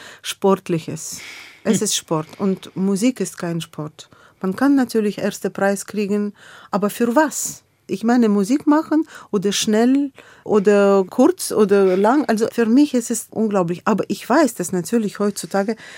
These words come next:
Speaker 1: ohne Wettbewerb können die Leute sich nicht bekannt machen.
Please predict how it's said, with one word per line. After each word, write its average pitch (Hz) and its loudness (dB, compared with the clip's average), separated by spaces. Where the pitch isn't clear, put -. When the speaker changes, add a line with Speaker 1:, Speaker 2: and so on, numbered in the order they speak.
Speaker 1:
ohne 214 4
Wettbewerb 202 0
können 208 4
die 196 2
Leute 190 4
sich 196 -6
nicht 226 -4
bekannt 349 2
machen. 170 -4